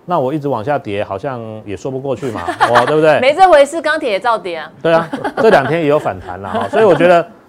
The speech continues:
Speaker 1: 如果说呢，你看，看这个产业看比较保守，我，我，我一个，我，我一个想法就是说呢，空股票一定要空什么？空那个大盘不好的时候的弱势股。 就是说股票市场它是这样哈，我们常常讲做人要懂得什么？哦，懂，做人要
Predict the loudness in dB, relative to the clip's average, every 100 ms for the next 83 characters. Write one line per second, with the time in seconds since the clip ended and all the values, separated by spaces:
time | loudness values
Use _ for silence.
0 | _ 2 6 6 6 2 2 -2 -4 -4
1 | -2 -2 -6 -6 -4 0 0 0 -4 -8
2 | -6 -6 -2 -2 0 -2 -2 -4 -4 -2
3 | -2 0 0 -2 -4 0 2 2 2 0
4 | -2 0 -2 -2 -4 -4 -4 -4 -4 -4
5 | -2 0 0 -2 -4 -6 -10 -10 -14 -18
6 | _ _ _ _ 0 0 0 -2 0 0
7 | 0 -4 -2 0 0 -2 -8 -6 -4 -4
8 | -6 -6 -4 -6 -6 -10 -10 -18 _ _
9 | -10 -2 2 2 4 2 4 2 2 0
10 | -2 -4 -4 -10 -12 _ _ -2 2 2
11 | 2 -2 0 2 4 2 0 -4 -8 -10
12 | -12 -14 -16 _ _ _ _ _ _ 0
13 | 0 2 0 0 2 2 4